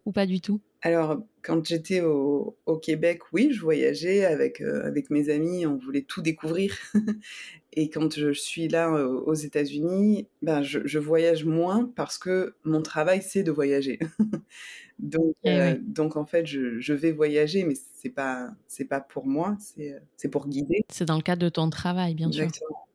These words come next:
Speaker 2: Donc, euh, donc je, je réalise que je voyage un peu moins et ça me manque. <laughs>
Speaker 1: Mais t'as choisi ces, ces boulots-là parce que l'événementiel aussi, tu disais que tu bougeais beaucoup. Ça s'est imposé à toi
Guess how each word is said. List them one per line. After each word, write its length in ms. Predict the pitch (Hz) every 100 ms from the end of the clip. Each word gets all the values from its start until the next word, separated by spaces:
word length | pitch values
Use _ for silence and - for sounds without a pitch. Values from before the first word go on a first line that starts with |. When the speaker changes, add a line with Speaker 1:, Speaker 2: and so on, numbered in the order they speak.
| -
Speaker 2:
Donc, 340 | 147 156 156 156
euh, 160 | 139
donc 220 | 139 143 -
je, 260 | 151 151 147
je 120 | 156
réalise 260 | 151 175 214
que 100 | 160
je 60 |
voyage 300 | 147 151 170
un 80 | 175
peu 100 | 156
moins 160 | 160 208
et 40 |
ça 120 | 214 165
me 120 | 170
manque. 280 | 170 160 - _ _ _ _ -
<laughs> 300 | 175 - -
Speaker 1:
Mais 100 | 190
t'as 140 | 202
choisi 400 | 196 202 202 220 226
ces, 420 | - 196 190 185
ces 420 | - - - -
boulots-là 460 | 190 185 202 202 208
parce 180 | 190 -
que 60 | 196
l'événementiel 560 | 190 190 185 - 190
aussi, 240 | 190 294 294
tu 140 | 214
disais 240 | 190 202
que 60 | -
tu 120 | -
bougeais 320 | 185 190 190
beaucoup. 320 | 180 190 - 359
Ça 160 | - 180
s'est 180 | - 180
imposé 380 | 175 196 185 190
à 120 | 185
toi 280 | - 269